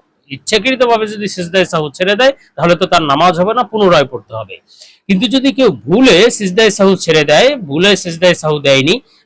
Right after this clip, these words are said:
বরং, আহ, তার মনে নেই, এই অবস্থায় সে সালাম ফিরিয়ে ফেলেছে, এক্ষেত্রে দুই ধরনের বিধান হবে, বুঝতে হবে দুটি বিষয়। একটি হলো, সে যদি নামাজের বৈঠকে থাকা অবস্থায় মনে পড়ে, অর্থাৎ দোনো দিকে না-, সালাম ফিরিয়ে ফেলেছে, ডান দিকে বাম দিকে সালাম ফিরিয়ে ফেলেছে,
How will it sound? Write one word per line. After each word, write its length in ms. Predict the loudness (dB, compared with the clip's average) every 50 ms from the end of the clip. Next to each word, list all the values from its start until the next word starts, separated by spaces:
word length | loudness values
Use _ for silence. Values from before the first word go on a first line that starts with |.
| _
বরং, 360 | 0 2 4 4 2 2 0 -2 -2
আহ, 160 | 0 0 2
তার 200 | 2 0 0 0
মনে 260 | 0 0 0 2 2
নেই, 200 | 2 2 4 4
এই 160 | 4 2 2 2
অবস্থায় 360 | 0 0 -2 -2 -4 -4 -4
সে 120 | -4 -6
সালাম 320 | -6 -2 0 2 2 0 0
ফিরিয়ে 300 | -2 -2 0 0 0 -2
ফেলেছে, 380 | -4 -8 -10 -10 -12 -14 -16 -18 _ _ _ -20 _ _ _ -8
এক্ষেত্রে 420 | -2 -2 -2 -2 -2 0 -2 0
দুই 240 | 0 0 -2 0 0
ধরনের 400 | 2 2 2 4 4 2 2 0
বিধান 320 | 0 -2 0 0 0 -2
হবে, 240 | -2 -4 -2 -2 -2
বুঝতে 300 | -2 -4 -10 -6 -4 -2
হবে 140 | -2 -2 -2
দুটি 280 | -4 -8 -6 -6 -8
বিষয়। 380 | -10 -10 -8 -4 0 0 0 0 -2 -8 -18 -20 _ _ -8
একটি 260 | -8 -8 -4 0 0
হলো, 520 | 2 2 4 4 4 4 4 4 2 0 -4 _
সে 180 | -8 -4 -2 -2
যদি 240 | -2 -2 -4 -4 -2
নামাজের 460 | 0 0 0 2 0 2 2 0 -2
বৈঠকে 500 | 0 0 0 0 2 0 0 -2 -2 -4
থাকা 300 | -4 -6 -4 0 2 2
অবস্থায় 520 | 2 2 0 -4 -6 -6 -4 0 0 0
মনে 240 | 0 0 0 0 0
পড়ে, 260 | 0 -2 -6 -10 -10 -14 _ _ _ _ -20 -20 _ _
অর্থাৎ 240 | -8 -4 -2 -2 -2
দোনো 260 | 0 0 0 2 0
দিকে 240 | 0 -2 -2 -2 -2
না-, 180 | -2 -2 -4 -6
সালাম 360 | -6 -2 0 2 2 2 0
ফিরিয়ে 300 | -2 -2 0 0 0 0
ফেলেছে, 360 | 0 -2 -2 -2 -4 -6 -4
ডান 240 | -2 -2 -2 -2 -2
দিকে 220 | -6 -4 -4 -2
বাম 260 | 0 0 0 0 -2
দিকে 180 | -4 -8 -8 -8
সালাম 320 | -6 -4 -2 -2 -2 -2
ফিরিয়ে 280 | -4 -4 0 0 2 2
ফেলেছে, 480 | 0 -2 -4 -4 -4 -2 -2 -2 -2